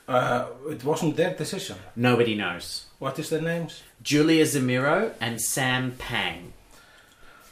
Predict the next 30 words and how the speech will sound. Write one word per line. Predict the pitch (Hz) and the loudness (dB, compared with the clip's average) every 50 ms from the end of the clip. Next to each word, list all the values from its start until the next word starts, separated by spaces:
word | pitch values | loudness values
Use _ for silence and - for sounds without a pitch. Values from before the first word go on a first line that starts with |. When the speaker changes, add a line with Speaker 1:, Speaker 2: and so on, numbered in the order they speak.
| - - | -20 -10
Speaker 1:
So, | - - 196 190 151 143 151 - | -2 2 2 2 2 0 -4 -6
oh, | 156 139 | -4 2
Speaker 2:
And | 127 127 131 143 | 2 4 6 8
they | 135 135 | 8 8
Speaker 1:
really? | 135 139 | 8 8
Speaker 2:
were, | 139 | 6
and | - 147 156 160 156 - | 6 6 6 6 6 4
Julia | - 190 190 202 220 226 208 | 6 10 10 10 12 12 10
is | 185 180 180 | 10 10 8
the | 180 175 | 6 2
one | 160 156 156 156 156 156 | 4 4 2 2 2 2
who | 160 160 156 143 | 4 6 6 8
I | 135 139 | 8 6
stalked | 139 - - - 185 180 160 123 - - - - | 6 2 0 4 6 8 8 6 4 0 -6 -6
when | 135 131 | -2 0
I | 123 127 | 0 2
was | 120 131 127 | 2 0 0
in | 131 123 123 | -2 -4 -4
Stockholm | - - 143 131 131 - 139 123 120 | -2 0 0 0 0 0 -2 0 0
last | 120 113 113 117 - - | -2 -2 -2 -4 -6 -4
year, | 123 120 107 104 107 104 | -2 0 2 2 2 0
and | - 120 117 | 0 -2 -2
then | 113 | -2
I | 113 110 | 0 0
got | - 110 - | -2 -2 -2
to | 123 | -2
have | 113 120 - - | -4 -4 -4 -4
coffee | - - 131 - - 123 | -2 -2 -2 0 0 -2
with | 101 98 92 - | -2 -4 -6 -6
her. | 98 90 85 85 - | -6 -6 -6 -6 -10